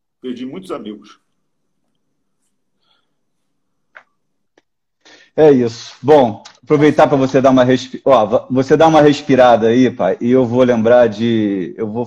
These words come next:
Speaker 2: contar duas coisas que são totalmente relacionadas ao assunto que a gente tava falando, que é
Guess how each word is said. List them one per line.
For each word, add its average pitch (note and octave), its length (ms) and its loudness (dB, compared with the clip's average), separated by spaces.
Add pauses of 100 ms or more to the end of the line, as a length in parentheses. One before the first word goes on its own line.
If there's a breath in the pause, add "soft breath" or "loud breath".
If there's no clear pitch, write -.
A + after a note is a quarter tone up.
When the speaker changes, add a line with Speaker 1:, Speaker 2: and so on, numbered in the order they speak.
Speaker 2:
contar A#2+ 320 -2
duas C3+ 280 -4
coisas A2+ 440 -6
que - 160 -20
são A2 180 -10
totalmente B2 500 -6
relacionadas A2 680 -2
ao G2 140 -2
assunto G2 380 -8
que - 80 -18
a G2 40 -8
gente F#2+ 200 -14
tava F#2+ 180 -10
falando, G2+ 500 -6
que G2 240 -8
é G2 200 -4